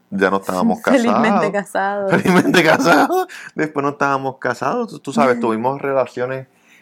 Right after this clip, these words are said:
Speaker 1: súper horribles, tuvimos relaciones no tan horribles, pero poco a poco uno va aprendiendo en el camino.
Speaker 2: Sí. Tuvimos mucho tiempo en Tinder.
Speaker 1: Cuando nos encontramos, estábamos,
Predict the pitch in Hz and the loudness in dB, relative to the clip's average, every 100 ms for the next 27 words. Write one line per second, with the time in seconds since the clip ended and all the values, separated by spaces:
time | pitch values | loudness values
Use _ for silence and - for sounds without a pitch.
0 | _ - - 135 120 113 104 113 123 202 | _ -4 0 4 6 4 2 2 2 2
1 | 214 170 247 160 143 156 160 151 151 147 | 2 0 0 0 -2 0 -2 -2 -6 -6
2 | 151 165 156 147 147 185 196 180 - 147 | -6 -6 -4 -2 -2 -2 -2 -4 -2 0
3 | 131 113 _ 147 151 185 208 190 175 180 | 0 -2 _ 0 2 0 0 0 -2 -2
4 | 190 190 160 165 190 185 180 180 165 151 | -2 -4 -2 -2 0 -2 -2 -4 -4 -2
5 | 220 214 - - 180 185 - _ _ _ | -2 -4 -8 -14 -14 -14 -20 _ _ _
6 | _ _ _ _ _ _ _ _ - 185 | _ _ _ _ _ _ _ _ -6 -4
7 | 175 170 170 180 175 175 175 170 165 165 | -4 -8 -8 -10 -8 -8 -8 -8 -8 -10
8 | 165 185 254 277 226 220 214 _ _ _ | -8 -8 -6 -4 -4 -6 -8 _ _ _
9 | - 214 - 113 120 113 110 107 101 131 | -4 -2 -2 -2 -4 -4 -4 -6 -2 0
10 | 160 170 107 110 104 117 147 | 0 -2 -6 -2 0 0 -2